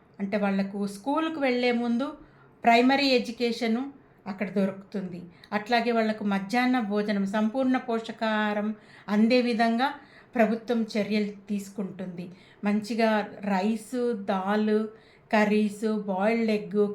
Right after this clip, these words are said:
కర్డ్, వీటితో వాళ్లకు, పిల్లలకు సంపూర్ణ, ఆ, భోజనం దొరుకుతుంది. అట్లాగే ప్రెగ్నెంట్ ఉమెన్‌కి,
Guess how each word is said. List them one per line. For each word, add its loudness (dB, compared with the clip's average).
కర్డ్, 2
వీటితో 0
వాళ్లకు, 0
పిల్లలకు 0
సంపూర్ణ, -2
ఆ, -4
భోజనం 2
దొరుకుతుంది. -4
అట్లాగే 0
ప్రెగ్నెంట్ 0
ఉమెన్‌కి, 0